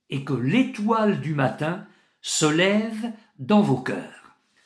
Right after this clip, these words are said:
Seconde épître de Pierre, chapitre premier,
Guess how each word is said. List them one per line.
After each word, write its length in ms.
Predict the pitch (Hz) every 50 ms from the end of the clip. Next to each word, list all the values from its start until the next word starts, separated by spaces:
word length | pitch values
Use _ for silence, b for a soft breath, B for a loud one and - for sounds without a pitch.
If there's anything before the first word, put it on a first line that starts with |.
| _ _ _
Seconde 600 | - - - - 214 214 208 208 208 208 - 160
épître 460 | 151 135 - 180 175 - - 147 139
de 120 | 131 123
Pierre, 480 | 117 - - - 165 175 190 202 202 -
chapitre 520 | - - 147 139 - 160 139 - - 131
premier, 800 | - - - 151 185 196 185 165 156 160 170 196 214 - -